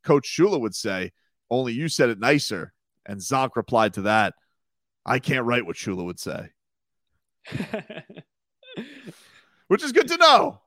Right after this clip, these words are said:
Speaker 1: All right. You know, listen, you know, I think that Mike McDaniel, uh, hearing him afterwards, he goes, "Look, how do we win this? Three oh in the turnover battle.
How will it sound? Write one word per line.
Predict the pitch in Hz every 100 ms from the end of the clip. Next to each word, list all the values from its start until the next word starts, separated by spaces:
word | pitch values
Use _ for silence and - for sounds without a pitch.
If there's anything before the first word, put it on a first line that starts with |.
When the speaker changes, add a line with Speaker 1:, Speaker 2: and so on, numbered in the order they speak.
| -
Speaker 1:
All | 202
right. | 247 302 247
You | 233
know, | 240 247
listen, | 247 214 120 107
you | 110 151
know, | 160 165
I | 147
think | 180 165
that | 170 156 - _ _ _ -
Mike | 185 196
McDaniel, | 160 185 185 165 156 147
uh, |
hearing | 175 165
him | 151 208
afterwards, | 175 143 143 151
he | 135
goes, | 139 151
"Look, | 120 - _ _ _
how | 147
do | 160
we | 160
win | 151 175
this? | 185 - - _
Three | - 156 190 170
oh | 151
in | 120
the | 113
turnover | 143 135 110 101
battle. | 101 90 87 82